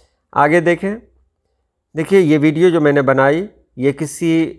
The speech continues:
अ, वेबसाइट पे मौजूद है। वहाँ मुझे देखकर खुशी हुई कि इन्होंने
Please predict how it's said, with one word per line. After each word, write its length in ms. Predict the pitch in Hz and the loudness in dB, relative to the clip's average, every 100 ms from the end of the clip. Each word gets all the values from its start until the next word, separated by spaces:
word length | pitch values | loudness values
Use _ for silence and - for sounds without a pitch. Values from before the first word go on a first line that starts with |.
| _ - | _ -2
अ, 40 | |
वेबसाइट 760 | 127 120 143 143 - 139 131 - | 0 2 2 0 -2 0 0 -2
पे 80 | 143 | -2
मौजूद 460 | 123 117 127 139 | -2 -2 -2 -4
है। 340 | 127 139 185 - _ _ _ _ _ _ _ _ _ | -4 -8 -10 -16 _ _ _ _ _ _ _ _ _
वहाँ 460 | 131 139 175 180 - | -2 2 2 2 -2
मुझे 320 | 143 135 160 | -8 -6 -6
देखकर 380 | 131 151 147 135 | 0 0 0 -6
खुशी 320 | - 139 165 | -6 -8 -6
हुई 280 | 151 135 135 | -4 -4 -6
कि 160 | 135 | -4
इन्होंने 560 | 131 123 131 131 151 | -6 -4 -2 0 0